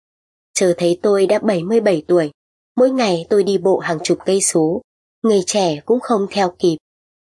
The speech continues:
Hai năm gần đây, tôi kết hợp đồng hành với một đệ tử Đại Pháp khác, gần bảy mươi tuổi, đi từ làng này sang làng khác, để lại dấu chân ở những ngôi làng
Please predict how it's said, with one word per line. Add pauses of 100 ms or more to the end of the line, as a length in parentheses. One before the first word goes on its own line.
(420)
Hai
năm
gần
đây, (360)
tôi
kết
hợp
đồng
hành
với
một
đệ
tử
Đại
Pháp
khác, (340)
gần
bảy
mươi
tuổi, (460)
đi
từ
làng
này
sang
làng
khác, (460)
để
lại
dấu
chân
ở
những
ngôi
làng